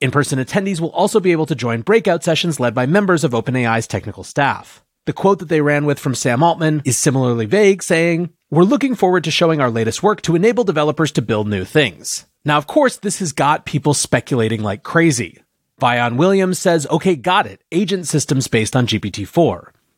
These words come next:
Max Kennan says, "Some wild guessing. Cheaper A P I, some kind of agent, or some kind of code model." Robert Scoble says, "Multimodal coming? November is gonna be fun here on X." And Nate Chan points out,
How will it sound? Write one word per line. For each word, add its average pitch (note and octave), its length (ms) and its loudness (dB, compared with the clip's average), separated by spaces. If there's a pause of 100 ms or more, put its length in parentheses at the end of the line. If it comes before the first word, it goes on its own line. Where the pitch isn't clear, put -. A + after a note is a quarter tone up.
Max C3 260 -2
Kennan F3+ 300 0
says, F3 240 0
"Some C#3 240 -2
wild C3+ 320 -6
guessing. G#3 500 -2
Cheaper C#3 360 -2
A B2 60 -2
P C3 200 -2
I, F#3 280 4
some C#3 220 -4
kind A#2 220 -4
of G#2 80 -6
agent, F#3+ 340 2
or C#3+ 60 -6
some A2+ 200 -4
kind G2+ 200 -6
of - 80 -14
code F#3 240 2
model." F2+ 440 -4 (300)
Robert B2+ 240 -2
Scoble F3 320 0
says, F3+ 320 0
"Multimodal B2 600 -2
coming? C4 400 -2 (180)
November D#3+ 380 0
is F#3 100 -2
gonna G#3 140 0
be G3+ 100 -2
fun C4 280 0
here B2+ 200 -2
on C3+ 140 2
X." - 460 -4 (340)
And C#3+ 100 0
Nate F#3 160 2
Chan E3+ 240 0
points D3+ 260 -4
out, C#3+ 300 0